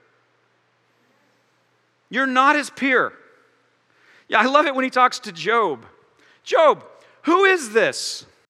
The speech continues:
that comes into my presence and has counsel and no wisdom?"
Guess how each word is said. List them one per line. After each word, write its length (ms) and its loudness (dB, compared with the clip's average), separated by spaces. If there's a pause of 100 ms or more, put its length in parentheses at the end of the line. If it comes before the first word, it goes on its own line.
(880)
that 120 -10
comes 280 -4
into 200 -4
my 160 0
presence 840 -4 (1700)
and 80 -8
has 280 -2
counsel 520 -2
and 140 -8
no 140 -2
wisdom?" 640 -4